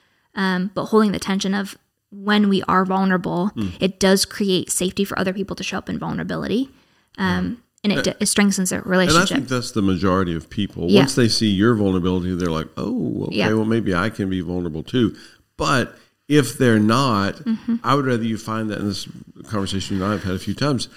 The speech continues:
Speaker 2: I'd rather you find that out in twenty
Speaker 1: Mm-hmm.
Speaker 2: minutes or a couple of hours or a day or two,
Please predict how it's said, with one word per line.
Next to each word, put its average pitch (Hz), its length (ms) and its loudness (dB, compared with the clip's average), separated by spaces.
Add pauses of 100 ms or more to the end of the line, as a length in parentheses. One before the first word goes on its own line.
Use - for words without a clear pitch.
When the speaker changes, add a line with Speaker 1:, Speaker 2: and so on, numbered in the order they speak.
(160)
Speaker 2:
I'd 139 160 2
rather 123 160 0
you 107 100 -4
find 98 260 -6
that 95 140 0
out 98 320 -4
in 95 380 -4
twenty 107 300 0
Speaker 1:
Mm-hmm. 104 160 4
Speaker 2:
minutes 98 280 -2
or 87 240 -2 (120)
a - 60 -20
couple 87 260 -8
of 85 60 -4
hours 92 380 -2
or 87 80 -4
a 90 40 -4
day 92 240 2
or 123 60 2
two, 92 360 -2